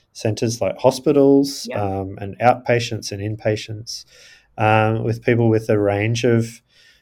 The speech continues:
Speaker 1: um, types of aphasia. So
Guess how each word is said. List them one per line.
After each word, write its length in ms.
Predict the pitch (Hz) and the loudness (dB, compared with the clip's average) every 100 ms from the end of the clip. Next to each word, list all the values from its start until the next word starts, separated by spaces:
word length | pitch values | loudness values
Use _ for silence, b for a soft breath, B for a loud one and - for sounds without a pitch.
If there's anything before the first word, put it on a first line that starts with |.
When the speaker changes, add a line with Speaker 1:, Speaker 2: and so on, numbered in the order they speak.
| b | b
Speaker 1:
um, 500 | - 107 104 101 101 107 _ _ - b b b b _ _ _ _ _ _ _ _ - | -4 0 0 -2 -10 -14 _ _ -20 b b b b _ _ _ _ _ _ _ _ -4
types 440 | - 117 139 - | 8 8 8 2
of 120 | 156 | -2
aphasia. 880 | 160 - 143 147 143 151 147 143 147 | -2 4 6 6 4 4 4 2 -2
So 680 | - 123 113 110 110 110 | 0 4 4 4 2 0